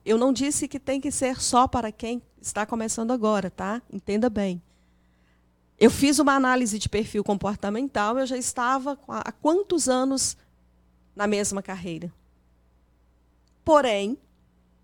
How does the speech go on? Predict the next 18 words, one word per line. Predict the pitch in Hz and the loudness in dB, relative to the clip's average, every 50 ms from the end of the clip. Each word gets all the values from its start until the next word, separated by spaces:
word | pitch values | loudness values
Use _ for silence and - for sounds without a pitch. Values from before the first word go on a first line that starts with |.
| _ _ _ _ _ _ _ _ | _ _ _ _ _ _ _ _
foi | - 247 254 | 6 6 6
através | 247 247 247 233 226 208 233 247 269 311 349 311 | 6 6 4 2 2 4 4 4 6 6 4 4
da | 349 339 | 4 2
análise | 349 320 269 226 208 202 202 202 185 180 185 | 4 4 2 2 2 2 0 -2 -4 -6 -6
de | 165 208 | -8 -6
perfil | - 233 240 - - - 202 180 175 | -4 -2 -2 -2 -4 -6 -6 -8 -8
comportamental | - 202 180 170 180 180 175 - 214 247 285 294 285 262 233 240 247 285 320 - _ _ _ _ | -6 -8 -8 -8 -8 -10 -10 -10 -8 -8 -8 -8 -6 -6 -6 -4 -6 -8 -10 -14 _ _ _ _
que | - 285 | -2 -2
eu | 285 302 | 0 0
iniciei | 302 294 311 311 - - 330 302 285 311 320 330 | 0 0 0 0 0 0 -2 -2 -2 -2 -2 -4
um | 285 | -4
propó-, | - - 233 233 208 233 226 226 254 254 - | -4 -4 -6 -6 -6 -6 -4 -2 -2 -2 -4
um | - 226 | -6 -8
processo | - - 214 226 - - 262 254 285 277 - 254 208 | -6 -4 -4 -4 -4 -4 -2 -2 -2 -2 -4 -4 -4
de | - 262 277 - _ _ _ _ | -4 -6 -6 -8 _ _ _ _
transição | - 294 302 311 349 381 381 294 196 185 190 202 190 - - - - 247 254 277 285 247 | -2 0 2 2 4 2 2 0 -2 -4 -6 -6 -6 -6 -6 -4 -2 -2 0 0 0 -2
de | 180 - 190 | -4 -8 -10
carreira. | - - 180 170 156 185 175 175 175 180 180 | -10 -10 -10 -8 -8 -6 -6 -6 -6 -8 -10